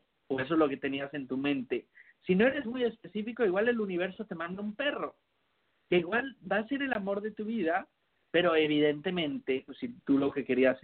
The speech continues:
era una pareja, pues no te va a servir para los mismos fines. Es un, es un estilo de amor diferente. Y en eso estoy de acuerdo. Pero fíjense cómo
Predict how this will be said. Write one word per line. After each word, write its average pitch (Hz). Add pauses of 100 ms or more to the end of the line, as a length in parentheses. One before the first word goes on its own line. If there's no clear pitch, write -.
(300)
era 123
una 127
pareja, 139 (400)
pues 151
no 160
te 175
va 156
a 143
servir 139
para 127
los 123
mismos 131 (140)
fines. 131 (100)
Es 131
un, 127 (140)
es 123
un 135
estilo 135
de 131
amor 127
diferente. 208 (380)
Y 285
en 311
eso 427
estoy 180
de 151
acuerdo. - (560)
Pero 202
fíjense 339
cómo 233